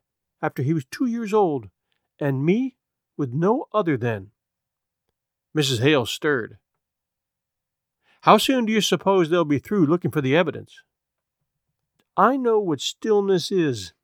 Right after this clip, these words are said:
repeated Missus Peters in just that same way. Then she, too, pulled back. "The law has got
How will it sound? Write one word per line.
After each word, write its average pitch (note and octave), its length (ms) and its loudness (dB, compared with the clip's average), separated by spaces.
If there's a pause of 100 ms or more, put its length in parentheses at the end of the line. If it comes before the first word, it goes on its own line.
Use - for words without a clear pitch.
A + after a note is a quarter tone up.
(880)
repeated C#3 440 0
Missus C#3+ 300 -4
Peters C#3 400 -2 (240)
in B2 120 -4
just G3+ 240 -2
that D3+ 160 0
same F3+ 320 0
way. C3 320 0 (840)
Then F3+ 160 2
she, A#3+ 260 2
too, A3+ 280 -2
pulled D3 280 0
back. B2 320 -2 (1500)
"The A#2+ 140 -2
law G3 560 4
has B2+ 180 -2
got F#3+ 340 0